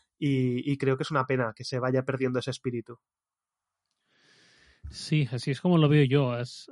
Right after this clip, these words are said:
Speaker 2: has dicho lo de tensar la cuerda y ver hasta dónde pueden aguantar, y es cierto que eso es algo que luego no se recupera así como así, aunque uno se desdiga,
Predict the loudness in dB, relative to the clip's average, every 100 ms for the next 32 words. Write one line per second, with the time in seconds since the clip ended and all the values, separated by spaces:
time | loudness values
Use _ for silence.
0 | -12 -10 -12 -14 -10 -6 -2 0 2 0
1 | 0 -4 -4 -4 -2 -2 4 4 4 2
2 | 0 -2 0 0 2 2 0 0 -2 -2
3 | -2 -4 -2 -2 0 0 0 -2 0 0
4 | -2 -4 -6 -6 -4 -2 -2 -2 -2 -4
5 | -6 -6 -6 -4 -4 -4 -6 -6 -4 -4
6 | -2 -2 0 0 -2 -2 -4 -6